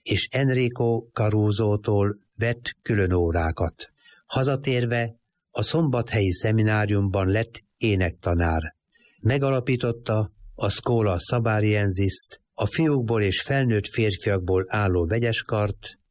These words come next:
amely annak idején a húszas és a negyvenes években sokfelé versenyzett.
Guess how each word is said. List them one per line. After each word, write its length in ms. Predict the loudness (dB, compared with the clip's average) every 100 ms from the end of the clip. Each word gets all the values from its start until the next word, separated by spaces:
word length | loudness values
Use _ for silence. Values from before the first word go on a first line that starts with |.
| _ _
amely 320 | -4 0 0 0
annak 380 | 0 0 0 0
idején 380 | 0 0 0 0
a 80 |
húszas 420 | 0 0 0 -2 0
és 300 | -2 -2 -8
a 160 | -2
negyvenes 500 | 0 0 0 0 -2 0
években 760 | 0 0 -2 -2 0 -2 -4 _ -10
sokfelé 600 | -2 -2 -2 -2 0 0
versenyzett. 880 | 0 -2 -2 -2 0 -2 -4 -14